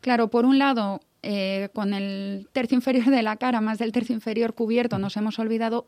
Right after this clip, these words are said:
pero por otro lado tenemos pacientes que han aprovechado a lo mejor para ponerse aparato, porque a lo mejor antes por vergüenza o por quererlo esconder no lo hacían, o personas que han tenido algo más de tiempo por el teletrabajo han podido venir,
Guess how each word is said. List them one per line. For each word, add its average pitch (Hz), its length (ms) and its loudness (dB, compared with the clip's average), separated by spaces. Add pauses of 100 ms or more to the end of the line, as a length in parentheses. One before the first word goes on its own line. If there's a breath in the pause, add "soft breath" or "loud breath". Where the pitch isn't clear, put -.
pero 220 240 0
por 202 140 -4
otro 233 220 -2
lado 254 240 0
tenemos 226 400 -2
pacientes 277 760 2 (400 loud breath)
que - 80 2
han 233 140 4
aprovechado 240 640 2
a 240 40 2
lo 240 120 2
mejor 233 420 0
para 214 540 2
ponerse 208 400 -2
aparato, 233 560 -2 (360 soft breath)
porque 220 220 -2
a 202 60 4
lo 202 60 2
mejor 208 400 -2
antes 208 260 -4
por 208 340 -6
vergüenza 247 800 -2
o 247 80 -2
por 233 300 0
quererlo 220 360 -4
esconder 214 520 -4
no 208 100 -4
lo 190 80 -4
hacían, 247 480 2 (300 loud breath)
o 220 460 0 (100)
personas 214 480 -2
que 214 200 0
han 208 160 2
tenido 214 440 0
algo 208 200 -2
más 208 200 -2
de 196 120 -2
tiempo 262 460 4
por 214 160 0
el 202 140 -2
teletrabajo 202 580 -2
han 233 80 0
podido 214 260 -2
venir, 233 460 2